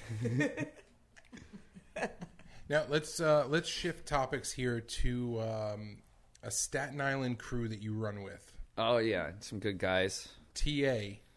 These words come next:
Speaker 2: Why don't you tell our listeners who those, uh, maniacs are?
Speaker 3: Oh, yeah, the T A crew. So, uh, you know, I paint as well, have a, a secret identity,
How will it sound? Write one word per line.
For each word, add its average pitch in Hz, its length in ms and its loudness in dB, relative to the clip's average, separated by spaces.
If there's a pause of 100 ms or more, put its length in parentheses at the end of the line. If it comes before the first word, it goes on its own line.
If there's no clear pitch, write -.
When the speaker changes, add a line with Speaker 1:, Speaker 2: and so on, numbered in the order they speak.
(180)
Speaker 2:
Why 117 100 0
don't 123 140 0
you 120 40 -2
tell 123 240 0
our 117 60 2
listeners 113 400 -2 (160)
who 117 140 0
those, 110 400 -2
uh, 104 280 0
maniacs 101 560 -6
are? 101 260 -6 (220)
Speaker 3:
Oh, 131 160 12
yeah, 135 220 12
the 113 80 6
T 127 280 6
A 127 180 10
crew. 110 480 4
So, 104 420 4
uh, 95 260 2 (160)
you 120 120 2
know, 110 60 2
I 107 80 4
paint 107 340 2
as 98 200 -2
well, 95 580 2
have 92 180 -2
a, 90 180 -2
a 92 120 -4
secret 95 380 -4
identity, 90 720 -4